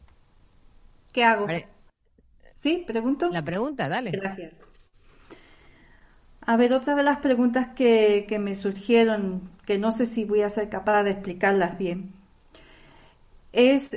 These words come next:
Speaker 1: eh, un neófito, según el diccionario, es un recién convertido a una religión, adherida a una causa, movimiento, sociedad, etcétera. Entonces, cuando hablamos de los,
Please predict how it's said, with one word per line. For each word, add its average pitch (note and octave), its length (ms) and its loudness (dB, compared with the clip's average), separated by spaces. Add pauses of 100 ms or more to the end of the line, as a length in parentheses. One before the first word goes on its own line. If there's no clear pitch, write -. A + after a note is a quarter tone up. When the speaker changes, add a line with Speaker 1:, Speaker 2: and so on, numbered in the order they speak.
Speaker 1:
eh, A3 560 4
un C#4+ 200 6
neófito, C#4+ 680 2
según A#3 320 0
el A#3 120 4
diccionario, A3+ 840 0
es G#3+ 420 -2 (200)
un A3+ 320 2
recién A3+ 500 0
convertido A3 580 0
a G#3+ 40 2
una G#3 220 -4
religión, A#3 1040 0
adherida F#3+ 440 -4
a F#3+ 40 -4
una F#3+ 220 -8
causa, A3+ 580 2
movimiento, G3 600 -4
sociedad, F#3+ 500 -6
etcétera. F#3 580 -10 (540)
Entonces, B3 380 0
cuando A#3+ 260 4
hablamos C#4 380 4
de D4 100 2
los, C4 140 2